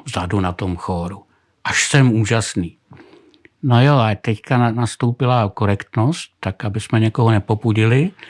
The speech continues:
tak v kostelu zpívá popíček. Žádnou chrámovou skladbu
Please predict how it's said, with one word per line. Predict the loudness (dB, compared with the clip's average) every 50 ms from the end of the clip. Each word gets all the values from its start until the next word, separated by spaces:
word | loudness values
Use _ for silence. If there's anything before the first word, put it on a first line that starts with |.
| -20 -20 -20 -10 -6
tak | -4 -4 -4
v | -6 -4
kostelu | -2 0 0 0 0 2 2 4 4 2
zpívá | 0 0 0 2 2 4 4 2 0
popíček. | -2 -4 -6 -6 -6 -10 -8 -8 -10 -10 -12 -12 -14 -20 -20 -20 -20 _ _ _ _ _ _ _ _ _ _ _ -2
Žádnou | 0 2 2 2 2 2 2 2 2 0 -2 -4 _ _ _ _ _ _ _ _ _ _ _ _ _ _ _
chrámovou | -6 0 2 2 2 2 2 2 2 0 0 -2
skladbu | -4 -4 -4 -2 -2 -2 -2 -4 -6 -6